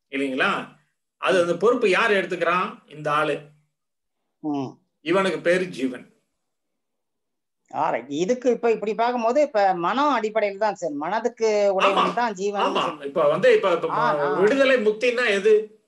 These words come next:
Speaker 1: மனசுல த-, மனசை பத்தி தானே?
Speaker 2: இல்ல, இப்ப ஆன்மீகத்துல இந்த ஜீவன் போது உயிர்னு எடுத்துக்கிறாங்க. நான் முன்னாடி படிக்கும் போது
Speaker 1: இல்ல.
Speaker 2: உயிர்னு படிச்சேன், அதுக்கு தான் அந்த
Speaker 1: ஆ,
Speaker 2: கேள்வி
Speaker 1: அ-,
Speaker 2: கேட்டேன்.
Speaker 1: அதான், நான் அதுக்காக தான் பிகினிங்லேயே சொன்னேன். எனக்கு வந்து அந்த
Speaker 2: ஆ, right, right.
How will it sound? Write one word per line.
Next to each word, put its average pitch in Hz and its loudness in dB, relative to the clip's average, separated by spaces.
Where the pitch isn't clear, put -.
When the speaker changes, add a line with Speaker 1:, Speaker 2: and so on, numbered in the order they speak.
Speaker 1:
மனசுல 214 0
த-, 135 -6
மனசை 202 0
பத்தி 127 -10
தானே? 127 -6
Speaker 2:
இல்ல, 196 -4
இப்ப 160 -2
ஆன்மீகத்துல 208 -2
இந்த 180 -6
ஜீவன் 214 -4
போது 202 0
உயிர்னு 240 0
எடுத்துக்கிறாங்க. 143 -2
நான் 170 -4
முன்னாடி 160 -4
படிக்கும் 180 -2
போது 190 -2
Speaker 1:
இல்ல. 165 0
Speaker 2:
உயிர்னு 220 0
படிச்சேன், 143 -2
அதுக்கு 170 -4
தான் 170 -2
அந்த 139 -4
Speaker 1:
ஆ, 123 -2
Speaker 2:
கேள்வி 135 -4
Speaker 1:
அ-, - -4
Speaker 2:
கேட்டேன். 165 0
Speaker 1:
அதான், 175 0
நான் 139 -4
அதுக்காக 175 0
தான் 208 -2
பிகினிங்லேயே 185 0
சொன்னேன். 170 -2
எனக்கு 185 -2
வந்து 147 -6
அந்த 156 -2
Speaker 2:
ஆ, 190 2
right, 147 -2
right. 117 -16